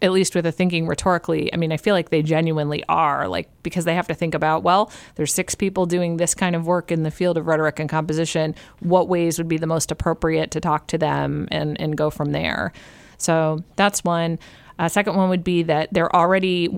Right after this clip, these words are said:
as they're drafting, they're already putting the structure in around it. And I think that's partially 'cause they think rhetorically. So they already know,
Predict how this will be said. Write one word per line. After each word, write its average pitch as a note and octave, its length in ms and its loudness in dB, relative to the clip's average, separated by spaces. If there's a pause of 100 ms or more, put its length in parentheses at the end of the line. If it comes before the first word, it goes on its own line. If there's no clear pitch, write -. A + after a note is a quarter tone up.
as F3+ 200 4
they're F3+ 120 4
drafting, E3 580 2
they're E3 200 0
already E3+ 320 2
putting E3 240 2
the D#3 80 0
structure F3 500 0
in F3 140 4
around F#3 400 4
it. G3+ 180 2
And F3 80 2
I E3 60 2
think G#3 220 2
that's F3+ 200 0
partially F3 480 0
'cause D#3 200 -4
they D#3 100 2
think E3 280 0
rhetorically. E3 520 0
So D#3+ 160 -4
they E3+ 120 4
already E3+ 220 2
know, E3 400 4